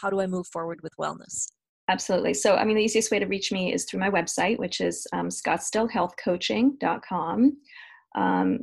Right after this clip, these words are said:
Speaker 2: connect with me personally on LinkedIn, um, Toby Benton. So I don't really post much on LinkedIn. I post most of my, um, free resources on my Facebook page. Again, it's,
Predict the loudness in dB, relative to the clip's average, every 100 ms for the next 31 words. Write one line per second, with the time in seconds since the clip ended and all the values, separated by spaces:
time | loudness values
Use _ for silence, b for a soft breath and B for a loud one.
0 | -2 0 0 2 0 0 0 0 0 0
1 | 4 4 4 0 0 2 6 6 4 -6
2 | -4 -2 -4 -4 -4 -6 -8 -4 -2 0
3 | 0 0 -2 -2 -4 -4 -2 2 0 0
4 | B B B 0 2 2 0 0 0 0
5 | 0 0 2 4 4 4 4 4 2 -6
6 | -2 -2 -2 -4 -4 -4 -6 -4 -2 -4
7 | -4 -6 -6 -4 -2 0 0 0 -4 -4
8 | -2 -2 -2 -4 -2 -6 -4 -4 -4 -6
9 | -6 -4 -4 -6 -10